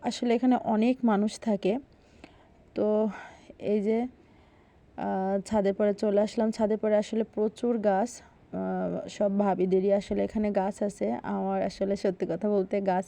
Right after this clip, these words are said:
নেই। তো এই যে এখান থেকে সামনের ভিউটা অনেক সুন্দর, অনেক দূর পর্যন্ত দেখা যায়। আসলে আশেপাশে কোনো ওইভাবে বিল্ডিং নেই, বড় বিল্ডিং, ছোট ছোট বিল্ডিং, অনেক দূর পর্যন্ত আসলে চার সাইডটাই ফাঁকা।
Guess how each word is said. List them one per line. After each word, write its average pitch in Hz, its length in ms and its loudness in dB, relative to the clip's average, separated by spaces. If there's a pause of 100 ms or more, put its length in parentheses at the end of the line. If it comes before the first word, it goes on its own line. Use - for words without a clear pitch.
নেই। 196 220 0 (1000)
তো 185 360 4 (400)
এই 214 380 -2
যে 214 260 0 (180)
এখান 214 280 -4
থেকে 220 420 -2 (180)
সামনের 208 560 0
ভিউটা 214 380 0
অনেক 202 260 -2
সুন্দর, 208 540 2 (580)
অনেক 208 440 -2
দূর 226 280 0
পর্যন্ত 220 500 0
দেখা 202 400 2
যায়। 208 300 2
আসলে 214 280 -2 (140)
আশেপাশে 233 500 -4
কোনো 254 320 0 (540)
ওইভাবে 233 340 2
বিল্ডিং 226 500 4
নেই, 214 220 4
বড় 196 300 8
বিল্ডিং, 214 440 2
ছোট 202 240 -4
ছোট 202 260 -6
বিল্ডিং, 202 500 2
অনেক 202 280 -2
দূর 208 220 -2
পর্যন্ত 214 520 -2
আসলে 208 380 0
চার 208 280 0
সাইডটাই 208 600 -2
ফাঁকা। 202 500 -2